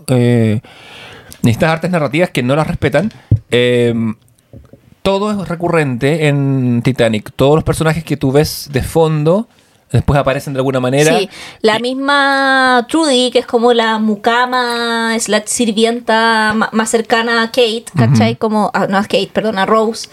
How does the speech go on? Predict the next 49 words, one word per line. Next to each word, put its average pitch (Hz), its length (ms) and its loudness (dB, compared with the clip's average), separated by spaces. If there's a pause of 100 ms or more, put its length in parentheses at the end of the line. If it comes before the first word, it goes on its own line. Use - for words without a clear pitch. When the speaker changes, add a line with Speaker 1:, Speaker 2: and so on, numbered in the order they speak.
(100)
Speaker 1:
Sí. 117 220 0 (100)
Speaker 2:
Eh, 208 320 2
Kate 196 280 -2
es 214 180 -6
la 190 100 0
actriz. - 300 -6 (380)
Eh, 208 540 4
también 220 260 2
aparece, 330 360 -2
pues 202 140 -8
bueno, 214 200 -4
o 214 40 -2
sea, 214 160 0
la 214 120 2
vemos 240 260 0
como, 220 380 0
"Señorita, 220 500 0
todo 226 120 2
está 226 180 0
bien", 233 220 2
cuando 220 180 0
el 202 60 0
weón 208 220 0
le 214 60 2
baja 220 220 -2
el 214 140 -4
rant 226 420 -2
y 220 160 -8
tira 214 220 -4
la 220 120 2
mesa, 233 340 -2
que 220 80 0
es 220 80 -12
como 220 140 -2
el 214 60 0
primer 214 240 2
acto 226 240 0
de 240 80 6
violencia 233 540 2
que 233 120 0
vemos 226 360 2
de, 233 400 4
de 220 100 0
su 240 100 0
prometido, 226 540 2
¿cachai? 254 380 2
Speaker 1:
Sí, - 80 -6
el 135 240 0
weón, 143 420 4